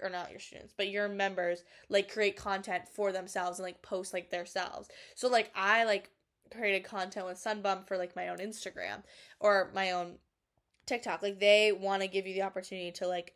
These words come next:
also make content with it. Um, and so obviously they gifted that to us, which is, like, a really crazy good opportunity. Um,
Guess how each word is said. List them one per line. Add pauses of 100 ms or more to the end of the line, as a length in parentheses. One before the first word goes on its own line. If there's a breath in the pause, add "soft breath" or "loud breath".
(120)
also
make
content
with
it. (400 loud breath)
Um,
and
so
obviously
they
gifted
that
to
us,
which
is,
like,
a
really
crazy
good
opportunity.
Um,